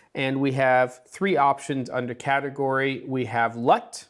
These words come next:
And if we go into the lut select here, you can see some of the options that are available to you. We have another option, which is look profile. And these look profiles are also luts created by Sony that you can access.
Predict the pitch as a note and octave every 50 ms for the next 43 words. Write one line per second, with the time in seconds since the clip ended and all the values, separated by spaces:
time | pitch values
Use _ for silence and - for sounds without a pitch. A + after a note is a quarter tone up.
0 | _ _ _ _ _ _ _ _ _ _ _ - B2 A#2+ A#2+ A#2+ - C3+ B2+ C3+
1 | C#3+ C3+ C3+ F2 B2+ C3+ C3 A#2+ - - C3+ C3 A#2+ A#2+ A#2+ A#2+ C3+ C3+ - -
2 | - - B2 B2 B2 B2+ B2+ - - - C3 C#3 D#3+ E3 C#3 A#2+ - - A#2+ A2+
3 | - - B2+ A#2 - - B2 A#2+ A#2 A2+ A#2+ A#2+ F#2 G2+ A#2 A#2 A#2 - - B2
4 | A#2+ A#2 A#2+ A#2 A#2 A#2 A2 A2 A#2 A#2 A2+ A#2 A2+ A2+ A#2 A2+ - - - A2
5 | A2+ A#2+ C#3+ D3 C#3+ - _ _ - - - - _ - C#3+ D3 D3 C#3+ C3+ C#3
6 | C#3+ C#3+ C#3+ C#3+ C#3 C#3 C#3 C3+ C3+ - - C#3 C3 C#3+ D#3+ F#3 G3+ G3 F#3+ -
7 | - C3+ B2+ C3 C3 - - D3 C#3 C#3+ C#3 C3+ B2+ C3 - C3 A2+ A#2+ B2 D#3
8 | G3+ G3 G3+ - - C#3+ B2+ A#2 - - A#2+ A2+ G#2+ A2 A#2 C#3+ D3 - - C3+
9 | B2 A#2+ A#2+ A#2+ A#2+ C#3 C#3 C#3+ C#3+ C#3+ C#3+ C#3+ C3+ - - - _ _ _ _
10 | _ _ - C#3+ D3 E3 E3 E3+ E3+ - D#3 C#3+ C#3 C3 - D3 C3+ B2+ B2+ B2+
11 | C3 B2+ - - - C3 C3 - D#3 E3 F#3 F3 - - D3+ C3 A#2+ A2+ A2+ B2+
12 | C#3+ - - - - - - B2+ B2 B2 B2+ A#2+ B2 A#2+ A#2+ A#2 - - B2+ A#2+
13 | A#2+ B2 B2+ B2 A#2+ B2 - A2+ A#2+ A#2 - B2 A2 E2 G#2+ A2 A2+ - - -
14 | B2 A#2+ A#2+ -